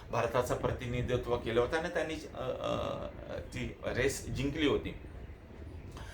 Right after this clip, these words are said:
आणि फार मोठा, अ, हे झाला होता त्याचा, सत्कार झाला होता, नाव झालं होतं.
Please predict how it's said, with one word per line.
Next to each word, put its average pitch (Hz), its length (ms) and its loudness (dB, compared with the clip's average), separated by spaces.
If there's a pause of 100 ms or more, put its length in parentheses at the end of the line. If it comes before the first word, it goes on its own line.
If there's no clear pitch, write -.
(120)
आणि 151 200 6
फार 180 320 10
मोठा, 160 360 8
अ, 123 480 6 (640)
हे 147 180 2
झाला 117 220 6
होता 98 240 2
त्याचा, 95 300 -8 (300)
सत्कार 135 440 2
झाला 123 220 6
होता, 120 220 4
नाव 110 240 2
झालं 110 200 2
होतं. 101 260 4